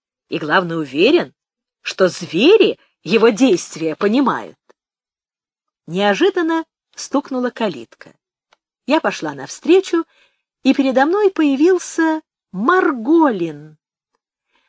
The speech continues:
«На этот раз ожиданно!» кричит он по привычке, хотя мы рядом. «Узнал, где вы, не мог не повидать. Я в Москве-то всего на десять дней. Не всё же нам встречаться в арктических дырах, как он выражается».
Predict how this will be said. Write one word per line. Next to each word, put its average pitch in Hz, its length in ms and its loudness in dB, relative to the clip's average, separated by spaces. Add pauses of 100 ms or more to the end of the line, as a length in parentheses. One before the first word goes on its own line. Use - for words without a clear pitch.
(180)
«На 165 280 -2
этот 381 500 4
раз 359 640 0 (100)
ожиданно!» 190 1160 0
кричит 180 420 -4
он 156 120 -8
по 170 140 -8
привычке, 285 580 0
хотя 190 320 -4
мы 196 140 -4
рядом. 117 460 -10 (460)
«Узнал, 277 400 4
где 180 360 0
вы, 294 200 -2
не 240 140 0
мог 196 220 0
не 269 100 -4
повидать. 220 640 0 (560)
Я 226 220 2
в 190 60 -2
Москве-то 220 520 -2
всего 180 300 -4
на 196 140 -2
десять 180 420 -6
дней. 220 320 -4 (1500)
Не 220 120 2
всё 370 200 2
же 392 100 2
нам 247 140 0
встречаться 214 640 -6
в 180 40 -2
арктических 214 720 -6
дырах, 180 320 0
как 170 200 -10
он 160 80 -6
выражается». 156 800 -8